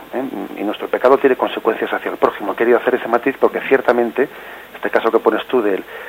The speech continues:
este, esta referencia que haces tú al pecado original, es un buen ejemplo de esto que estoy diciendo. Hay una comunión entre nosotros, ¿no? Y, y nuestros actos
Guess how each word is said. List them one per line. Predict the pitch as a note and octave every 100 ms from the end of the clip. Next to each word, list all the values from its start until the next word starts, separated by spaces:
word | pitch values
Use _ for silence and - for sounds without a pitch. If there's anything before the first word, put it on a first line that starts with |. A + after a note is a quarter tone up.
| - - G#2+ G2+
este, | G2+ A2 G2+ F#2+ F#2+ F#2+
esta | - G#2+
referencia | G#2+ - A2 B2 -
que | -
haces | G#2 -
tú | A#2+
al | A2
pecado | G#2+ G#2+
original, | A#2 - - A2+ -
es | -
un | B2+
buen | A#2 B2+
ejemplo | - B2+ B2 A#2
de | A2
esto | A2 A2+
que | G#2
estoy | - G2
diciendo. | F2+ - C#3 A#2 E2+ - - - - - -
Hay | A#2 C#3
una | C3+
comunión | - A#2+ G#2 G#2+ A2+ A#2
entre | A2 F#2+ F#2
nosotros, | F#2+ - C#3 - - G#2+
¿no? | A#2+ C#3+
Y, | G#2 F2+ - - - -
y | -
nuestros | - - -
actos | B2+ - C#3+